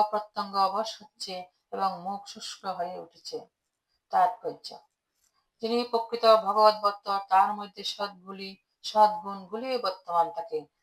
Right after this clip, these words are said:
যা সাধারণত দেবতা ও দৈবী ভাবাপন্ন মানুষের মধ্যে কেবল দেখা যায়। পক্ষান্তরে যারা অভক্ত, ভগবত বিমুখ, তারা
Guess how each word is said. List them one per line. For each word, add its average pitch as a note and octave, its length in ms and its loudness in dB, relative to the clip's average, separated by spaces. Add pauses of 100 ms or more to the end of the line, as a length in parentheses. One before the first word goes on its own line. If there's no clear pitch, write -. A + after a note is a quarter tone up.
(200)
যা F3+ 200 8
সাধারণত F3 580 -2 (120)
দেবতা F3+ 460 2 (420)
ও F#3+ 60 -6 (120)
দৈবী G#3 520 -6
ভাবাপন্ন G#3 600 6
মানুষের F#3+ 420 -4
মধ্যে F#3 320 -20
কেবল F3 340 -4
দেখা E3+ 240 -2
যায়। E3 240 0 (420)
পক্ষান্তরে G3+ 640 0
যারা F#3+ 260 4
অভক্ত, G3+ 420 2 (460)
ভগবত G3+ 400 0
বিমুখ, F#3 440 -2 (520)
তারা F#3 200 6